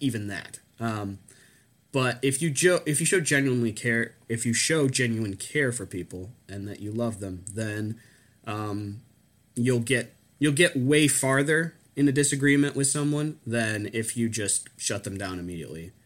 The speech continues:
or act rude to them or say they're, they're completely wrong, um, because they may be right. Who knows?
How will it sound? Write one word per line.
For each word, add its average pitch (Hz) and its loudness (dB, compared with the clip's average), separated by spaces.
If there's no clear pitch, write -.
or 92 -6
act 104 -6
rude 101 -4
to 104 -6
them 90 -8
or 90 -6
say 110 0
they're, 98 -4
they're 107 -2
completely 101 -2
wrong, 90 -8
um, 87 -8
because 117 0
they 135 6
may 170 6
be 135 2
right. 139 0
Who 151 -4
knows? 175 -2